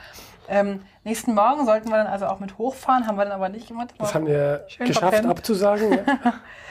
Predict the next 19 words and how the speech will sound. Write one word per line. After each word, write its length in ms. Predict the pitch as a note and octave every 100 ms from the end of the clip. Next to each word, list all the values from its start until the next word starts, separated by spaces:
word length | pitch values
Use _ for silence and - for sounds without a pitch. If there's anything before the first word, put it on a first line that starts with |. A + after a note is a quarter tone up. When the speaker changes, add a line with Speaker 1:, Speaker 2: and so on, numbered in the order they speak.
| - - - - -
Speaker 1:
Wir 100 | A3
sind 220 | A3+ B3+
dann 180 | A3+ A3
die 120 | A3+
Tage 280 | A3 G#3+ A3+
noch 180 | A3 G#3+
in 120 | G3+
diesem 340 | G3+ G3+ G3
Hotel 300 | G3 - G3+
geblieben. 500 | F#3 F3+ F#3+ A#3+ D#4+ - _ - -
Ach 60 |
so, 180 | - C4+ - - -
der 120 | G#3
Sonnenuntergang, 640 | G3 G#3+ G3 A3 C4 A#3+ A#3+
der 100 | G3
ist 80 | G3
natürlich 380 | G#3 F#3+ F3+ - - - _ -
einfach 380 | E3+ E3 E3+ -
nur 300 | E3+ D#3